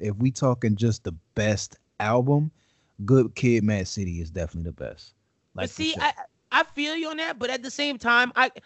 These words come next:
Speaker 2: I'm not hating on my dark, beautiful, dark, twisted fantasy, 'cause like I said, you could, I would, I would be okay if you argue Good Kid, My Beautiful Dark Twisted Fantasy, or Take Care. Any one of those three could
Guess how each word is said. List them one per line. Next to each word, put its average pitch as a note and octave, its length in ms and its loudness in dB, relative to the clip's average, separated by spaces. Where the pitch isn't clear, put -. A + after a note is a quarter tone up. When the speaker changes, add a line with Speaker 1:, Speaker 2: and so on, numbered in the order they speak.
Speaker 2:
I'm C#4+ 160 2
not C#4 160 4
hating G#3+ 260 -4
on G3+ 100 -4
my G3+ 140 -2
dark, F3+ 240 0
beautiful, F3+ 260 -4
dark, E3+ 220 2
twisted D3+ 220 -4
fantasy, E3+ 380 0
'cause G3 200 -2
like A#3+ 160 4
I A#3+ 80 4
said, A#3 340 4
you B3 240 4
could, G#3 380 4
I G3+ 200 6
would, A3+ 300 6
I G#3+ 100 6
would A#3 160 4
be A3 160 2
okay G#3 400 2
if E3+ 160 -4
you F#3+ 220 -4
argue E3 720 0
Good G#3 260 4
Kid, G#3+ 460 0
My F3 240 2
Beautiful F#3+ 400 0
Dark F3+ 220 4
Twisted F3 280 -8
Fantasy, D#3+ 380 -4
or D3 60 -6
Take D#3 280 -8
Care. A#2+ 300 -8
Any B3+ 220 4
one A#3 160 6
of A3+ 80 6
those G#3 220 6
three F#3 460 -4
could F3 640 4